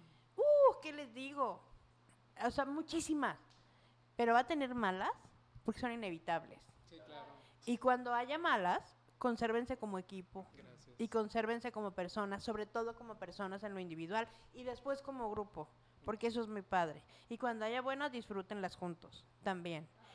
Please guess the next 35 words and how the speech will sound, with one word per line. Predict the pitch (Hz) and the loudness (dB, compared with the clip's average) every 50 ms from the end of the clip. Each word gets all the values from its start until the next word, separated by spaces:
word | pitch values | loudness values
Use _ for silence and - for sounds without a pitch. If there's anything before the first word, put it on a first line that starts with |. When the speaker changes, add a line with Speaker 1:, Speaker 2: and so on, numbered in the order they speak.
| - - - | -20 -20 -20
Speaker 2:
Muchas | 147 139 - | -16 -6 0
Speaker 1:
Y | 233 247 | 2 2
en | 247 254 | 2 2
Speaker 2:
gracias. | 269 277 - | 2 0 0
Speaker 1:
ese | 349 349 | 2 4
momento, | 370 392 370 320 247 220 202 - 330 494 - - - | 4 4 4 4 2 0 0 -2 -2 -2 -2 -8 -16
su | - - 262 240 | -2 -2 0 4
familia | 254 240 214 214 208 214 208 226 247 262 254 233 | 4 4 4 4 0 -2 0 2 6 6 6 6
o | 208 196 190 185 | 6 4 2 0
sus | - 220 202 220 | -2 -4 -2 -2
amigos | 208 202 190 185 180 180 190 220 240 254 254 240 240 | -2 -2 -4 -6 -8 -8 -4 -4 -2 -2 -4 -4 -6
o | 214 | -6
la | 190 180 180 | -4 -4 -6
persona | 180 180 180 196 196 202 233 | -6 -8 -8 -6 -6 -6 -6
que | 226 233 | -6 -6
esté | 214 - 190 | -6 -6 -8
cerca, | 196 - 202 185 180 - 220 | -4 -2 -4 -4 -2 -6 -6
que | 214 - 196 | -4 -4 -6
a | 180 | -6
lo | 175 | -6
mejor | 170 170 170 - 202 202 | -8 -8 -2 0 0 0
ahorita | 214 208 202 202 214 202 | 0 -4 -4 -6 -8 -8
piensa | - 208 196 190 190 196 - 220 208 202 | -8 -10 -8 -8 -8 -6 -2 -4 -4 -4
que | - 196 185 170 - - - - - _ | -4 -6 -6 -6 -8 -12 -20 -20 -10 _
están | 220 - - 233 220 | -8 -4 -4 -4 -2
perdiendo | 202 202 202 190 190 185 165 | -2 -4 -2 -4 -6 -6 -8
el | 160 - | -8 -4
tiempo, | - 220 226 226 226 226 214 208 202 | -2 0 2 2 0 -2 -4 -2 -4
otra | 233 247 - 294 269 | -2 0 0 0 0
vez | 247 233 | 0 -2
ya | 226 | -4
saliste | 226 - 208 196 196 - 208 | -8 -8 -12 -12 -12 -14 -14
con | - 190 170 | -14 -14 -14
tu | 170 | -10
camarita, | 165 170 160 165 165 160 180 196 208 214 - _ - 196 185 185 180 | -10 -8 -8 -6 -8 -8 -8 -10 -10 -12 -12 _ -4 -2 -2 -2 -2